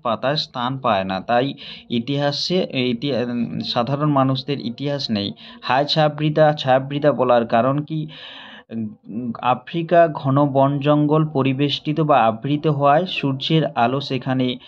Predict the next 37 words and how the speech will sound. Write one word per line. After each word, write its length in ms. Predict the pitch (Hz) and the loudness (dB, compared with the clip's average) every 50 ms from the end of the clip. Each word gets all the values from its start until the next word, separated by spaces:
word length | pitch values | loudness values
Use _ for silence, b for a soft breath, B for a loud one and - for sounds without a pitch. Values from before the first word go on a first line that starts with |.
| B B B B B B B | B B B B B B B
আহ, 220 | - 113 117 117 113 | -4 -2 0 0 0
কম 320 | 117 - 131 135 143 151 | 0 2 2 2 4 4
আসতো 360 | 151 151 151 151 - - 160 | 2 2 2 0 0 -2 0
বা 200 | 151 156 151 143 | 2 4 4 4
সহজে 420 | 135 - - 127 127 127 127 135 131 | 2 0 0 0 0 0 0 -2 -4
প্রবেশ 420 | 131 - 123 113 117 143 143 - | -2 -2 -2 0 0 0 -2 -2
করতো 320 | - 156 151 147 - - 151 | -2 -2 -4 -2 -2 -4 0
না, 220 | 151 151 151 151 | 0 2 0 2
তাই 280 | 151 156 117 107 110 - | 2 4 4 4 4 2
আফ্রিকাকে 720 | - 113 110 - - - 151 143 160 143 143 - 151 151 | 0 0 0 -2 -10 -14 -10 -6 -6 -6 -6 -4 -6 -6
ছায়াবৃতা 680 | 147 - - 117 101 104 101 107 104 131 139 143 151 143 | -6 -2 -2 0 0 0 0 -4 -8 -8 -2 0 0 0
বলা 220 | 135 147 147 147 | 2 2 2 2
আছে। 240 | 147 143 - 151 147 | 2 2 0 -4 -6
কি 220 | 147 - 147 147 | -6 -6 -8 -6
হেতু? 300 | 143 147 147 147 151 147 | -2 -2 -2 -2 -2 -6
মা 280 | 139 131 120 113 113 113 120 | -2 0 2 2 2 0 0
তো, 180 | 151 156 156 156 B B B B B B B 117 | -2 -4 -4 -4 B B B B B B B -8
মাতা 400 | 117 120 120 123 123 - 156 151 | -4 -2 -2 -2 0 0 0 0
কেন 300 | 151 151 143 143 147 147 | 0 -2 -2 0 0 0
এসেছিলেন? 580 | 147 143 - 151 147 - 156 151 151 151 151 | 0 0 -2 -4 -4 -4 -2 0 0 0 0
প্রভাসাবেশী 800 | 151 - 123 117 117 127 135 135 - 147 139 143 147 147 - 143 | 0 0 0 2 2 2 2 2 0 0 0 0 -2 -2 -2 -2
লক্ষ্মী 540 | 127 123 123 123 120 _ - 156 151 151 147 151 | -2 0 -2 -2 -4 _ -10 -8 -6 -6 -6 -8
ইন্দ্রজিতের 840 | 151 139 135 139 139 131 147 156 156 151 156 143 - 151 147 143 135 | -8 -6 -6 -4 -6 -4 -2 -4 -2 -2 -4 -6 -4 -4 -4 -4 0
কাছে 360 | 139 131 120 120 - 143 143 | 0 0 0 0 -2 -6 -2
বা 160 | 135 143 135 | 0 0 0
মেঘনাথের 640 | 123 117 117 117 120 123 131 139 135 135 160 156 - | 2 2 2 2 2 2 2 0 0 0 -4 -6 -2
কাছে 260 | - 143 131 131 131 | -2 -2 -2 -2 -4
এসেছিলেন 680 | - 120 120 139 135 131 - 147 147 151 147 143 120 113 | -6 -6 -6 -6 -8 -6 -4 0 0 0 0 -2 -4 -4
বীরবাহু 580 | 127 127 123 135 120 139 143 147 151 147 139 | -4 -2 -2 -2 -2 -2 -2 -2 -2 -2 -2
হত্যার, 420 | 127 123 - _ _ 135 143 160 175 | -4 -6 -8 _ _ -2 -2 -2 -2
আহ, 1080 | - - - - - - - - - _ - 110 110 113 113 113 110 110 - - _ - | -4 -12 -20 -20 -20 -20 -20 -20 -18 _ -2 2 4 4 4 4 2 0 -6 -14 _ -12
সংবাদ 500 | - - 139 135 135 135 139 160 156 143 | -4 -2 0 0 2 4 4 2 2 2
জানাতে। 480 | 127 131 110 104 101 95 95 113 107 | 0 0 2 2 0 -2 -2 -4 -4
সিন্ধু 480 | 104 - - 135 135 143 143 143 165 170 | -4 -2 -2 0 0 0 0 0 0 0
তীরে 260 | 165 175 170 175 165 160 | 0 0 0 0 0 0
কবিতাটি 540 | - 151 139 143 143 151 143 143 160 151 147 | -2 -2 -2 0 0 0 0 2 0 -2 0
কা-, 280 | 151 - 127 117 120 | 2 2 2 2 2